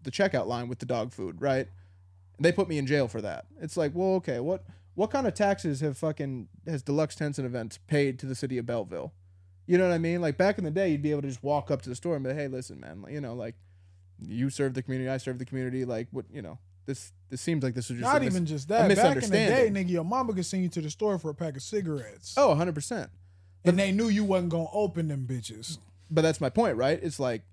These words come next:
Speaker 2: Same shit.
Speaker 1: y-, you know, "Oh, you know my mom. I, I, I'm not a thief. I just, I forgot it was on the bottom. Let me just go around and check out again." But no, it's corporate. They don't give a fuck. They don't know me. You know what I mean?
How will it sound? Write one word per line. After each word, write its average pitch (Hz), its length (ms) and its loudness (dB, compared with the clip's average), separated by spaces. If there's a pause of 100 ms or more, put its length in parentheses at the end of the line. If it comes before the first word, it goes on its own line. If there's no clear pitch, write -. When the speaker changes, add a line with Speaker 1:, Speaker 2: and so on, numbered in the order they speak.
(140)
Speaker 2:
Same 196 300 0
shit. 202 380 2
Speaker 1:
y-, 127 160 -2
you 139 80 0
know, 120 260 -2
"Oh, 143 140 2
you 139 140 0
know 147 140 0
my 123 120 -2
mom. 120 300 -2
I, 127 100 -2 (100)
I, 113 160 -4 (200)
I'm 110 160 -6
not 110 280 -6
a - 120 -12
thief. - 460 -6
I 107 180 -4
just, - 580 -12 (480)
I - 60 -16
forgot 95 320 -2
it - 40 -6
was 120 120 -6
on 113 80 -4
the 113 80 -2
bottom. 127 460 -4 (100)
Let 117 100 -10
me 101 80 -8
just 120 220 -12
go 123 120 0
around 123 260 -6
and 98 100 -4
check 120 240 -4
out 147 120 0
again." 101 260 -10
But 165 120 -8
no, 247 140 -4
it's - 160 -8
corporate. 220 380 -4
They - 80 -2
don't 190 140 -4
give - 120 -12
a - 60 -14
fuck. - 280 -8
They 92 140 -6
don't 180 100 -6
know 85 140 -8
me. 87 260 -8 (540)
You 127 80 -8
know 120 80 -6
what 113 60 -6
I 107 40 -8
mean? 117 260 -10